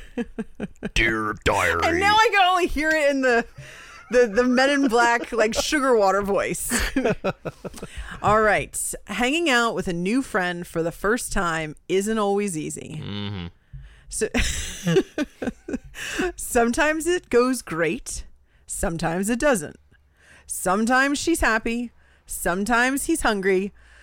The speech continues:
Speaker 1: Sometimes she's overwhelmed. And sometimes he's so worried he can't see straight.
Speaker 2: Um, have, have you ever had, uh, anything in your life that stood out like that?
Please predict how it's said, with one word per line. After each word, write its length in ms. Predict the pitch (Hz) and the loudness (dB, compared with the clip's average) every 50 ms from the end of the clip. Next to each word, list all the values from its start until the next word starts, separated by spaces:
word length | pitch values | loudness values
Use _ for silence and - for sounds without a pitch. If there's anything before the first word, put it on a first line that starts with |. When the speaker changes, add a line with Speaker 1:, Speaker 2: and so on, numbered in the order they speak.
| - _ | -20 _
Speaker 1:
Sometimes 640 | - - - - 180 190 208 202 240 240 254 262 269 254 | -12 -8 -2 -2 0 0 0 0 0 0 2 0 -2 -2
she's 240 | - - 269 240 | -2 -2 0 2
overwhelmed. 720 | 262 254 240 254 240 254 254 226 185 175 170 180 175 185 - - - - - _ _ _ _ _ _ - - | 2 2 2 2 0 2 2 2 0 0 -2 -6 -8 -10 -14 -16 -20 -20 -20 _ _ _ _ _ _ -8 -6
And 120 | 175 - | -6 -4
sometimes 760 | - - - 233 269 330 330 247 220 180 175 170 170 - - | -4 -2 0 0 0 2 0 0 0 0 0 -2 -4 -6 -6
he's 160 | - 170 165 - | -6 -6 -6 -4
so 320 | - - 220 220 247 277 | -2 0 2 2 2 2
worried 460 | 269 233 214 185 175 165 165 170 165 | 2 2 2 2 2 0 0 0 -2
he 120 | - 156 143 | -2 -4 -2
can't 360 | - - 196 196 220 - - | -4 -2 -2 -2 -2 -4 -4
see 280 | - - 175 170 170 | -8 -6 -6 -6 -6
straight. 400 | 165 - - - 156 - - - _ _ _ _ _ _ _ _ _ _ _ _ - _ - _ _ _ - - - - - - - _ _ _ _ _ _ _ _ _ - - | -6 -8 -8 -8 -8 -8 -8 -10 _ _ _ _ _ _ _ _ _ _ _ _ -20 _ -20 _ _ _ -16 -16 -16 -16 -20 -20 -20 _ _ _ _ _ _ _ _ _ -14 -8
Speaker 2:
Um, 340 | 113 131 131 127 120 120 - - - - | -6 -4 -2 -2 -4 -4 -8 -10 -10 -6
have, 200 | 127 127 123 - | -6 -6 -6 -6
have 280 | - 123 123 113 110 117 | -4 0 0 0 0 2
you 140 | 113 117 120 | 4 4 4
ever 160 | 113 110 110 | 4 4 2
had, 360 | 113 117 117 113 113 110 101 - - - | 2 2 2 2 2 0 -2 -6 -8 -8
uh, 340 | 80 78 67 64 64 62 - - | -6 -4 -4 -2 -4 -4 -4 -2
anything 380 | 101 104 82 - - 107 95 | -4 -4 -4 -4 -4 -4 -2
in 120 | 76 85 92 | -2 -2 -2
your 340 | 87 87 90 95 110 117 110 | -2 0 0 2 2 2 0
life 300 | 90 82 76 76 - - | 0 -2 -4 -4 -6 -6
that 160 | - - - | -6 -8 -6
stood 260 | - - - - - - | -6 -8 -8 -6 -6 -6
out 160 | 82 - - | -6 -6 -6
like 200 | 80 76 - - | -8 -6 -4 -4
that? 260 | 117 92 90 - | -4 -4 -4 -6